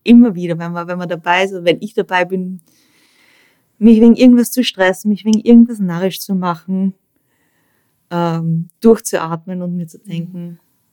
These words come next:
Speaker 1: „Erwartete Katastrophen treten nicht ein.“
Speaker 2: Das ist ein schönes
Speaker 1: Und das ist
Speaker 2: Mantra.
Speaker 1: meistens wirklich so.
Speaker 2: Mhm.
Speaker 1: Ja. <laughs> Also,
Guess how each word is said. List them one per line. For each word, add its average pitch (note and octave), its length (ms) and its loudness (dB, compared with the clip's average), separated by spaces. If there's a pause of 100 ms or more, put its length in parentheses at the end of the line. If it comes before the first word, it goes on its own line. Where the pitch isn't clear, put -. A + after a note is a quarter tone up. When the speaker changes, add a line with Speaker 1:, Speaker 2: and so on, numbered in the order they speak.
(240)
Speaker 1:
„Erwartete D#3 580 -20
Katastrophen D#3+ 720 -20
treten D#3 360 -20
nicht D#3 260 -20
ein.“ D#3 220 -20 (540)
Speaker 2:
Das G3 120 -20
ist F#3+ 100 -20
ein F#3 120 -14
schönes F3+ 340 -18
Speaker 1:
Und E3+ 80 -12
das E3+ 140 -14
ist G3 160 -14
Speaker 2:
Mantra. F3+ 140 -10
Speaker 1:
meistens F3 360 -16
wirklich G3+ 380 -16
so. E3 220 -20 (260)
Speaker 2:
Mhm. F#3 360 -10 (480)
Speaker 1:
Ja. A#3+ 240 -16 (920)
<laughs> E3+ 880 -8
Also, G3 300 4